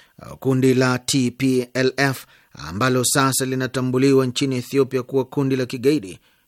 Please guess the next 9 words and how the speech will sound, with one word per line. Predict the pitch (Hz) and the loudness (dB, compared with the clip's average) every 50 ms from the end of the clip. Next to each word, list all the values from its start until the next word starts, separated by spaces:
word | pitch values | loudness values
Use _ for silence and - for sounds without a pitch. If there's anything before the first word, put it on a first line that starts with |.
| _ - | _ -18
limekuwa | 78 82 87 - 131 135 127 | -16 -16 -8 -2 0 2 2
likitekeleza | 131 113 127 120 131 113 131 127 131 135 135 120 135 | 2 2 0 -2 -2 0 0 2 4 4 4 4 2
mashambulio | 131 135 131 - - 135 131 127 131 135 135 135 | 0 0 0 -2 -2 -2 0 0 2 4 4 4
yasiyokoma | 127 - - 139 127 - - 143 143 139 139 139 | 4 2 0 -2 -2 -2 0 0 0 2 0 0
katika | 127 135 131 127 143 135 | -2 -2 -4 -4 -4 -4
majimbo | 135 131 127 120 127 139 139 135 135 | -4 -4 -4 -2 -2 -2 0 0 0
ya | 127 | 0
mikoa | 131 127 - - 139 135 127 | -2 -4 -4 -4 -4 -4 -2
kaskazini | - - 123 - - - 131 120 113 131 135 131 131 127 120 | -4 -4 -6 -6 -6 -6 -6 -4 -2 -2 -2 0 -2 -2 -4